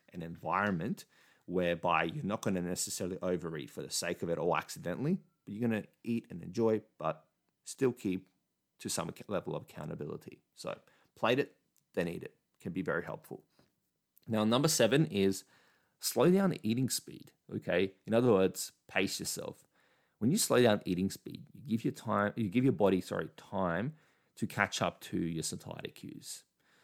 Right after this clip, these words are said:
So it's kinda like mindfulness. You're giving your body time to go, "Oh, yeah, no, I'm full, or I'm good." Whereas if you eat very quickly, and especially if it's amongst socializing where that reduces your mindfulness even more so, and you're not pacing yourself, you'll be like,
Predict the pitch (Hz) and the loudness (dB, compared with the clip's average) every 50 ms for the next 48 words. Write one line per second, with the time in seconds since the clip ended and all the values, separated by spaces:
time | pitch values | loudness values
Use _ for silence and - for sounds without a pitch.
0 | _ _ _ _ - - - 95 87 85 85 85 85 - - - 107 92 87 85 | _ _ _ _ -4 0 2 4 4 4 4 2 0 -2 -2 0 2 2 2 0
1 | - 90 90 82 78 80 78 - 69 - 85 - - - - - - - _ _ | -2 -4 -4 -4 -4 -4 -8 -10 -12 -14 -14 -12 -8 -8 -8 -8 -8 -12 _ _
2 | _ _ _ _ _ _ _ - 104 87 78 123 131 131 120 101 98 101 98 98 | _ _ _ _ _ _ _ -2 -2 2 4 4 6 6 6 8 8 6 6 4
3 | - - 98 98 92 - 92 - - 302 320 302 226 135 - - - 113 110 98 | 2 0 0 0 2 0 0 2 4 2 2 2 2 0 0 -2 -4 -2 -2 -2
4 | - - _ _ _ _ _ _ _ _ _ _ _ - 160 208 220 - - 151 | -2 -4 _ _ _ _ _ _ _ _ _ _ _ 2 2 2 4 4 4 4
5 | - - - - 104 - 123 170 156 120 120 - 277 - _ _ _ _ _ _ | 4 2 -4 -4 -2 0 2 2 4 6 4 4 4 -2 _ _ _ _ _ _
6 | _ _ _ 113 113 120 101 117 110 - 160 151 - - 113 104 104 107 - - | _ _ _ 6 6 6 6 6 4 4 2 2 2 0 0 2 2 2 4 4
7 | 98 95 92 87 - - 101 90 - - 90 82 82 - - _ _ - 95 95 | 4 4 4 2 0 -4 -6 -6 -6 -8 -10 -10 -10 -12 -18 _ _ -6 -4 -2
8 | 95 - - - 131 - - - 143 120 - 98 82 - 92 85 80 82 82 82 | -2 -2 0 0 -2 -2 0 0 0 0 0 -2 -6 -4 -6 -4 -2 -2 -2 -2
9 | - - 87 87 110 - - 92 78 78 78 87 85 82 82 85 87 76 - 90 | -2 0 0 0 0 0 0 2 2 2 0 -2 -4 -4 -2 -2 -2 -4 -4 -6
10 | 98 - - - 104 110 - - 98 95 87 82 78 78 82 - - - 76 - | -10 -10 -4 -2 -2 -2 -2 -2 -4 -2 -2 0 0 -2 -2 -4 -8 -12 -10 -10
11 | - - - 95 80 69 64 - - 139 180 - - - 73 57 - - - - | -12 -10 -10 -10 -10 -10 -10 -4 -2 -2 0 0 0 -2 -2 -4 -6 -12 -18 -16
12 | _ 90 87 87 104 - - - - 101 127 - - 127 98 90 80 - - - | _ -4 -2 -2 -2 -4 -6 -6 -4 -4 -2 0 0 0 0 0 -2 -4 -4 -4
13 | - - - - _ _ _ _ _ _ _ _ _ _ _ - 120 104 107 127 | -4 -6 -8 -12 _ _ _ _ _ _ _ _ _ _ _ 2 2 4 6 6
14 | 127 117 107 90 78 | 8 8 6 6 4